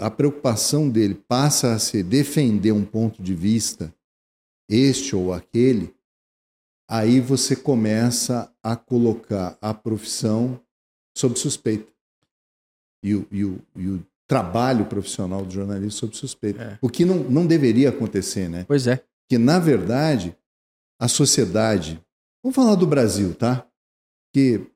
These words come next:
Speaker 1: é, não vou me arriscar a falar
Speaker 2: É
Speaker 1: de
Speaker 2: a
Speaker 1: outros
Speaker 2: nossa
Speaker 1: países, porque
Speaker 2: realidade
Speaker 1: é a
Speaker 2: aqui,
Speaker 1: nossa
Speaker 2: né?
Speaker 1: realidade.
Speaker 2: Uhum.
Speaker 1: O Brasil é o que é hoje, para o bem e para o mal, graças, em grande parte, ao trabalho da imprensa.
Speaker 2: Verdade.
Speaker 1: Entende?
Speaker 2: Verdade.
Speaker 1: Então,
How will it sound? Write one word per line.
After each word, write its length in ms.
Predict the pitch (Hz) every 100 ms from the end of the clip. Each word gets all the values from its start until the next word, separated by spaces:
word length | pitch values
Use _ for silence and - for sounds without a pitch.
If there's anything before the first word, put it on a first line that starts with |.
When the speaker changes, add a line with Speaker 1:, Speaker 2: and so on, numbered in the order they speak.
| _
Speaker 1:
é, 400 | 117 110 107 98 - -
não 200 | 139 151
vou 120 | 147
me 100 | 151
arriscar 320 | 117 104 - 113
a 20 |
falar 240 | 117 107
Speaker 2:
É 20 |
Speaker 1:
de 40 | 101
Speaker 2:
a 20 |
Speaker 1:
outros 140 | 107 202
Speaker 2:
nossa 160 | 202
Speaker 1:
países, 160 | 190 196
porque 100 | 185 156
Speaker 2:
realidade 420 | 156 127 117 113
Speaker 1:
é 20 |
a 20 |
Speaker 2:
aqui, 80 | 240
Speaker 1:
nossa 180 | - 101
Speaker 2:
né? 20 | 196
Speaker 1:
realidade. 380 | 196 113 87 80
Speaker 2:
Uhum. 280 | 95 120 143 _ _ -
Speaker 1:
O 60 | 175
Brasil 580 | 196 139 117 127 123 -
é 160 | 156 175
o 120 | 156
que 220 | - 135
é 80 | 107
hoje, 480 | 113 139 92 80 - _ _ _ _ _
para 160 | - 143
o 60 | 113
bem 360 | 90 135 147
e 20 |
para 240 | 107 113 101
o 40 |
mal, 540 | 90 110 143 131 98 _ _ _ _ _ -
graças, 720 | 120 135 131 127 113 90 - -
em 160 | 139
grande 400 | 113 131 208 196
parte, 540 | - 123 123 135 - -
ao 120 | 170
trabalho 400 | 160 160 127 127
da 100 | 123
imprensa. 540 | 147 151 139 127 - - _ _ -
Speaker 2:
Verdade. 580 | 90 101 113 92 - _ _ _
Speaker 1:
Entende? 360 | 95 110 123 139
Speaker 2:
Verdade. 420 | - - - - _ _ -
Speaker 1:
Então, 440 | 92 127 131 135